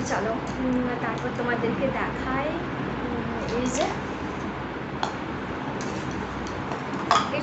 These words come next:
ছোট ছোট বাটিগুলো নিয়েছি তিনটে, এই দেখো একটা ছোট, এই একটা, আর এই একটা, তিনটে।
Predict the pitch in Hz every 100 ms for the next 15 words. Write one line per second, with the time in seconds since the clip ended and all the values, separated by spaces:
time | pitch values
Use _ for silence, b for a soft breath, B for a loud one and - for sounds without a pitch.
0 | - 262 302 339 339 254 - - 294 311
1 | 302 285 285 - - - - - - -
2 | - 294 277 262 415 415 - - - 233
3 | 269 285 - 277 - - - - - -
4 | - 175 139 - - - - - 175 262
5 | 277 285 294 285 - - - - - 247
6 | 277 392 - 523 480 311 370 359 - 320
7 | 320 294